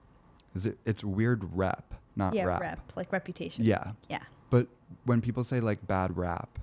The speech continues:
Speaker 1: are they just saying
Speaker 2: Right.
Speaker 1: R E P and, like, we're just, like, m-, m-, 'cause I've always wondered about bad rap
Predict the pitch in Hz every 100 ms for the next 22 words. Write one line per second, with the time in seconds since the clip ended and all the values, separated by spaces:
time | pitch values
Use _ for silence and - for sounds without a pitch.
0 | - - - - - 107 107 104 98 -
1 | 101 98 95 92 92 - - - - -
2 | - - 101 95 95 92 - 92 95 117
3 | 135 - 104 101 92 87 95 90 - 92
4 | - 92 92 - 98 - - - - -
5 | - - - 120 120 113 151 135 101 107
6 | 98 90 90 - 92 85 87 85 82 87
7 | -